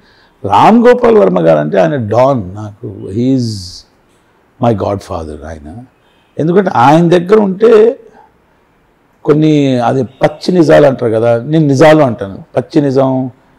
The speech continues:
పండిన నిజం నాకు అర్థం కాదు. నిజాలు తెలిస్తే ఏమంటే నీ స్థాయి ఏంటి,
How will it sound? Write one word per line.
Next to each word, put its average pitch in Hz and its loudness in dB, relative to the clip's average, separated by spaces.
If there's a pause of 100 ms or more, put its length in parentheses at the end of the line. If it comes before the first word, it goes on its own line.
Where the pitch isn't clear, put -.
(300)
పండిన 139 0
నిజం 123 -2
నాకు 110 -6
అర్థం 107 -2
కాదు. 95 -6 (680)
నిజాలు 180 4
తెలిస్తే 160 0
ఏమంటే 151 -2
నీ 147 0
స్థాయి 143 0
ఏంటి, 123 -2